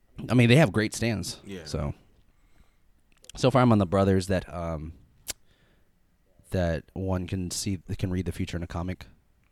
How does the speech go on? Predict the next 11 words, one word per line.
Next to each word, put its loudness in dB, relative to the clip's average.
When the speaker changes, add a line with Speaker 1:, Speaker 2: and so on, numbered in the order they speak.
Speaker 1:
and -4
the -2
other -2
can -10
stretch -6
his -10
face. -4
Speaker 2:
Oh, 2
Oingo -6
Boingo? -6
Speaker 1:
Yeah. 0